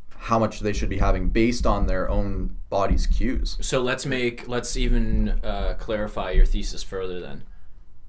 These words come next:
Speaker 2: Uh, you're not saying counting calories is a, um, it's not, it's, it's an either or thing, is how you're arguing it right now.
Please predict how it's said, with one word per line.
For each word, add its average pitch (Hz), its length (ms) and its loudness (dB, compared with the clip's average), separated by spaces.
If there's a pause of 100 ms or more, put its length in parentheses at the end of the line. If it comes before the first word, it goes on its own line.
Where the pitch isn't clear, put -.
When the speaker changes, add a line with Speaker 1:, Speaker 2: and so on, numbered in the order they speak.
(520)
Speaker 2:
Uh, 104 580 -4
you're 117 320 -4
not 117 480 -4
saying 101 760 -6 (200)
counting 98 320 -10
calories 95 580 -10
is 95 320 -12
a, 85 480 -10 (760)
um, 80 480 -6 (1080)
it's 117 140 -10
not, 139 180 -2
it's, 123 180 -4
it's 123 220 -4
an 123 60 -4
either 127 240 -2
or 104 180 -4
thing, 80 280 -12
is 98 160 -8
how 110 140 -2
you're 104 200 -4
arguing 92 340 -8
it 82 80 -14
right 87 140 -10
now. 80 280 -14